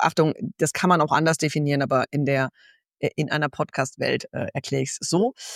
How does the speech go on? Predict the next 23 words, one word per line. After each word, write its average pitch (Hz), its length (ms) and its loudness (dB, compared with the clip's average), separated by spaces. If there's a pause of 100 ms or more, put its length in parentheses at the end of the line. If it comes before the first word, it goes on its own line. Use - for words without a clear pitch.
(720)
Das 175 180 -2
heißt, 175 220 0
sowohl, 165 320 -2
dass 185 160 -4
du 165 100 2
mit 160 180 2
erhöhten 151 320 0
Trainingsdaten 175 640 0
arbeitest, 151 460 -2
das - 140 -6
heißt, 147 200 -2
das 143 120 -12
Modell 143 400 4
retrainierst, 156 1080 0
ist - 180 -8
wirklich, 143 280 -4
dass 143 160 -8
du 196 120 -14
Trainingsdaten 139 840 -4
neu 135 200 0
injizierst. 135 800 -2
Cut-off-Date 143 520 -2
vom, 135 300 -2